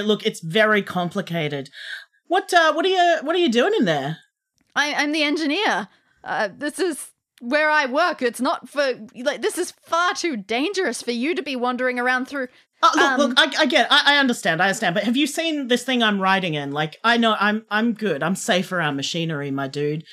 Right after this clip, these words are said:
Speaker 1: Um, you know, like,
Speaker 2: Yeah, what the?
Speaker 1: Yeah, look, it's just, it, look, as I said, I'm a wizard. It's very complicated.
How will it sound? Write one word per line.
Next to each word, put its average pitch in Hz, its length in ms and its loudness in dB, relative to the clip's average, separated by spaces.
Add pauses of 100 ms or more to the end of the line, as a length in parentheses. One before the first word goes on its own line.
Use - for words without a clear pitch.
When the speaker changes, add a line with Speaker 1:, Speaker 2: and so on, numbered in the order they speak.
(460)
Speaker 1:
Um, 214 580 2
you 262 160 -6
know, 233 240 0
like, 240 200 2
Speaker 2:
Yeah, 277 80 -6
what 226 480 -2
the? - 240 -2 (340)
Speaker 1:
Yeah, 370 400 4
look, 302 160 -2
it's 311 260 -6
just, - 340 -6
it, 254 100 2
look, 220 180 -2
as 220 180 2
I 214 40 -2
said, 190 220 -2
I'm 185 100 -2
a 185 40 -2
wizard. 160 320 -2
It's 170 140 -10
very 190 240 0
complicated. 147 600 -8